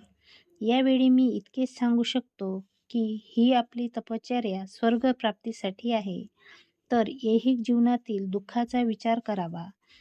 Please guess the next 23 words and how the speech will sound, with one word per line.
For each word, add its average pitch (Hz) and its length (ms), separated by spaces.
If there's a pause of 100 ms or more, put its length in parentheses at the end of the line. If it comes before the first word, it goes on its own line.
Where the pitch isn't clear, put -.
(180)
व 233 160 (120)
त्यावरील 240 520
उपाय 226 320
शोधून 214 420
काढावा, 185 480 (380)
अशी 226 300
माझी 233 380
इच्छा 220 300
आहे. 196 420 (480)
आपण 233 380
मला 262 280
जाण्याची 214 720
आज्ञा 208 360
द्या. 208 300 (680)
सांख्य 220 540 (100)
तत्वज्ञानाचा 240 920
अभ्यास 208 420
करावा, 233 460 (640)
स्वतः 233 400
समाधी 214 460
मार्गाचे 240 540
शिक्षण 240 420
घ्यावे 233 520